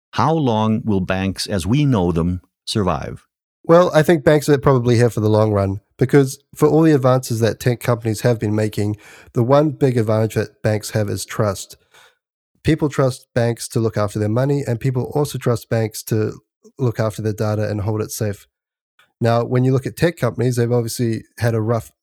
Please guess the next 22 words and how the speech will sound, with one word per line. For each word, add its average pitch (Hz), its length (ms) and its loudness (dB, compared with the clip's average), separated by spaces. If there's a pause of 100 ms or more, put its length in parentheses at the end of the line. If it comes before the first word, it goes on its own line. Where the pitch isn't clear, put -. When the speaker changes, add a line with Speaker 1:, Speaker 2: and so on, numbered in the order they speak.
(100)
Speaker 2:
twelve 117 320 0
or 101 120 -6 (160)
twenty-four 117 400 -2
months 117 360 -2
in 107 80 -8
terms 110 220 -4
of 104 60 -8
some 113 180 -2
of 110 40 -4
the 110 60 -2
disclosures 110 640 -4
around 107 360 -2 (360)
how 113 160 0
private 113 400 -2
data 110 220 0
has 104 140 -4
been 104 200 -4
used 135 380 0
or 98 100 -4
sold 117 400 -2
or 104 100 -4
repackaged. 113 720 -4